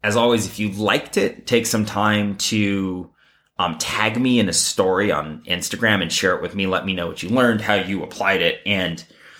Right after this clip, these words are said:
again, for all of you new listeners, this show has got, I've been going through the data on this show, and it's got a, it's jumped substantially over the last couple of weeks. I don't know why, other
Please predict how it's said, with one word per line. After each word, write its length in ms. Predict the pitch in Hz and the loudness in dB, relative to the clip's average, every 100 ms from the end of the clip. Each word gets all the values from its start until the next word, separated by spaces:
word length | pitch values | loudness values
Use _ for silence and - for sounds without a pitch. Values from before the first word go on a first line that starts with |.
| - - - | -20 -6 0
again, 280 | 127 120 | 2 2
for 240 | 104 110 - | 0 -2 2
all 320 | 117 127 104 | 4 4 4
of 260 | 110 107 104 | 2 2 2
you 140 | 107 | 0
new 220 | 104 113 | 2 2
listeners, 720 | 104 101 98 101 92 - - _ _ _ _ _ _ _ | 0 -2 0 0 0 -4 -10 _ _ _ _ _ _ _
this 300 | 110 101 - - | -6 -6 -10 -10
show 340 | - 117 113 | 0 4 4
has 220 | 98 82 - _ | 2 -4 -12 _
got, 280 | 82 85 87 | 2 2 2
I've 120 | 90 | -2
been 120 | 98 | -2
going 280 | 92 95 90 | 0 0 -2
through 580 | - 87 92 90 90 - | -6 -2 0 0 -2 -4
the 100 | 87 | -4
data 480 | - 85 98 78 | 0 2 4 2
on 180 | 69 82 | 2 0
this 120 | 78 | -2
show, 300 | 78 98 90 | -2 2 2
and 100 | 80 | 2
it's 140 | 76 - | -2 -4
got 420 | 85 82 - - | 0 2 0 -4
a, 520 | 90 85 82 76 71 _ | -2 0 0 -2 -8 _
it's 260 | - 92 - | -8 -8 -8
jumped 400 | - - 98 - | -6 0 0 0
substantially 840 | - - - - 90 87 - 78 | -4 -4 -4 -2 -2 -2 -2 -2
over 480 | - 87 73 69 - - | 0 0 0 -2 -4 -8
the 80 | 76 | -2
last 340 | 80 69 - | 0 0 -2
couple 240 | - 80 78 | -4 -4 -4
of 100 | 80 | -2
weeks. 300 | 95 82 - - _ | -2 -2 -10 -18 _
I 60 | - | -2
don't 140 | 98 | -2
know 100 | 90 | -2
why, 480 | 80 82 - 113 151 - _ - _ _ | -6 -6 -2 -2 -4 -10 _ -20 _ _
other 400 | 90 95 92 80 | 0 4 2 0